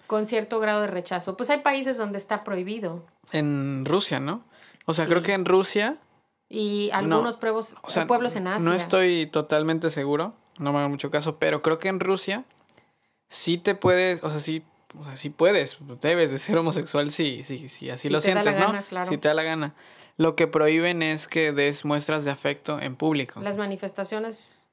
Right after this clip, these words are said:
Speaker 1: de cariño, sí.
Speaker 2: Ajá, manifestaciones de cariño en público entre parejas homosexuales
Speaker 1: Sí.
Speaker 2: está prohibido, es lo único. Pero, pues, no manches. <laughs> O sea, un país tan desarrollado como Rusia.
Speaker 1: Todavía tiene esa cerrazón.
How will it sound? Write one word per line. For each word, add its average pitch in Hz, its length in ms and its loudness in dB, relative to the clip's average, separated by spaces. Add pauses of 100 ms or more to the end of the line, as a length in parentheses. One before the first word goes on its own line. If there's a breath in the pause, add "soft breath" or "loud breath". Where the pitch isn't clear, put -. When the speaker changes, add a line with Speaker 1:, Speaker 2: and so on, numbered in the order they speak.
Speaker 1:
de 190 180 -10
cariño, 180 400 -6
sí. 180 160 -8
Speaker 2:
Ajá, 147 240 -2
manifestaciones 143 640 -2
de 175 80 -4
cariño 143 300 -2
en 143 100 -2
público 208 520 -4 (120)
entre 127 800 0 (100)
parejas 135 400 0
homosexuales 165 720 -2 (140)
Speaker 1:
Sí. 170 300 -10
Speaker 2:
está 139 300 -2
prohibido, 127 460 -2 (120)
es 156 120 4
lo 156 140 4
único. 147 400 -4 (460 soft breath)
Pero, 143 200 4
pues, 127 360 -6 (440)
no 135 140 -12
manches. 135 680 -8
<laughs> - 100 -20
O 151 100 0
sea, 156 100 4
un 160 100 0
país 170 220 2
tan 170 160 0
desarrollado 147 480 2
como 139 220 -4
Rusia. 156 400 -8 (580 soft breath)
Speaker 1:
Todavía 214 560 0
tiene 196 220 -4
esa 196 160 -8
cerrazón. 170 520 -12